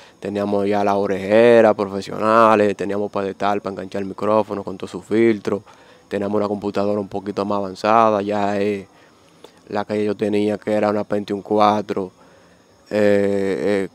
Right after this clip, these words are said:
la cambiamos a una Intel Celeron D con cuatro gigas de ram y, y su tarjeta de audio, su interfaz.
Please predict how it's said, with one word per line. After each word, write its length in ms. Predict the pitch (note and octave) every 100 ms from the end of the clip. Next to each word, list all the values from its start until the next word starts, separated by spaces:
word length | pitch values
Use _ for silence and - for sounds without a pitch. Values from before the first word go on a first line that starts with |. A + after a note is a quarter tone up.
| -
la 160 | G#2 G#2
cambiamos 760 | G2+ G2 G2+ A2+ B2 B2 A2
a 80 | G#2+
una 140 | G#2+ G#2+
Intel 260 | G2+ G2+
Celeron 500 | - G#2 G#2 G#2 G#2
D 600 | A2+ B2+ C3 A#2+ A#2 - - _ -
con 340 | G#2+ G#2 G2+
cuatro 420 | - G#2 G#2 G#2
gigas 300 | G#2 G#2 G2+
de 120 | G2 F#2+
ram 680 | G#2+ B2 B2+ B2 A2+ G#2+
y, 760 | G2+ G#2 G#2 G#2 G2+ G2 F#2+ F#2+ - _ _ _ _ _ _ - - _ _
y 440 | F#2+ G2 G2 G2 F#2+
su 120 | G#2
tarjeta 460 | G2 G2 G2 G2 G2+
de 160 | G2+
audio, 440 | G2+ B2+ C#3+ A2+ G#2
su 100 | G2+
interfaz. 680 | G2 G2 - A#2+ A#2+ -